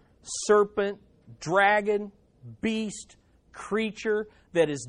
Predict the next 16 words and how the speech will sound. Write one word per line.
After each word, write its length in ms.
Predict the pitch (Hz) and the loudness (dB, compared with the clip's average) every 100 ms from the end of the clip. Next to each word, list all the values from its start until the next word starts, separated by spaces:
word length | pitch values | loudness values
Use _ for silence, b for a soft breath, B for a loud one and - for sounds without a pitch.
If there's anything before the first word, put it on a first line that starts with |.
| 123 | -2
dead 260 | 185 208 | 4 4
set 380 | 202 - 208 220 | 2 0 2 2
on 160 | 180 139 | 0 -4
destroying 640 | 139 - 180 175 160 131 - | -6 -6 0 2 2 -2 2
Israel 680 | 190 240 226 262 269 294 302 | 4 4 2 -2 0 0 0
as 220 | 170 160 147 | -2 -2 0
God's 340 | 175 175 160 | 2 2 0
promised 580 | - 185 185 185 170 - | -4 0 0 -2 -8 -10
people 540 | 220 214 269 254 254 b b b b | -8 -6 -2 -2 -2 b b b b
and 360 | 190 175 165 165 - | 0 2 0 -6 -4
anybody 720 | 220 247 254 208 196 196 202 | -2 -2 -2 0 0 0 -4
that 220 | 165 147 - - | -6 -6 -8 -2
follow 560 | 165 147 143 143 143 147 _ - 120 | 2 2 2 -2 -4 -10 _ -20 -18
Jesus. 720 | 110 131 120 - - - - _ _ b b b | -10 -8 -6 -10 -16 -20 -20 _ _ b b b
He, 360 | - 208 202 - | -4 -2 -2 -4
in 160 | 170 | -8